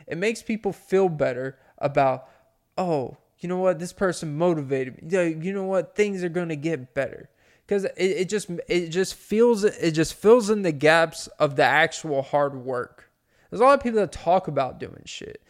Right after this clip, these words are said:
There's a lot of people that talk about, about what the fuck they actually give a fuck about. There's a lot of people, when social issues happen, they talk about,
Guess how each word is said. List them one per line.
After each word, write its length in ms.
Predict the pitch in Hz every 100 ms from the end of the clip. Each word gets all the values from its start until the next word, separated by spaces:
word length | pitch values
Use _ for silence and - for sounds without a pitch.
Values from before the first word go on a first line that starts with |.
| _
There's 120 | _
a 40 | 220
lot 120 | 269
of 60 | 233
people 180 | 240
that 180 | 214 151
talk 460 | - - 202 214 185
about, 380 | 127 - 50 - _ _
about 520 | - 143 143 131 120 - _
what 160 | - 175
the 120 | 160
fuck 320 | - 170 151
they 140 | 143 143
actually 360 | 151 147 151
give 120 | 139 127
a 60 |
fuck 320 | 123 143 139
about. 380 | 131 - - - _ _ _ _
There's 280 | _ - -
a 40 |
lot 180 | 247 262
of 80 | 214
people, 420 | 214 196 190 175 -
when 160 | 143 143
social 480 | - 202 185 180 160
issues 380 | 143 - 131 147
happen, 420 | 139 131 139 143 _ _
they 120 | 147 147
talk 420 | - 220 254 180
about, 500 | 143 135 131 135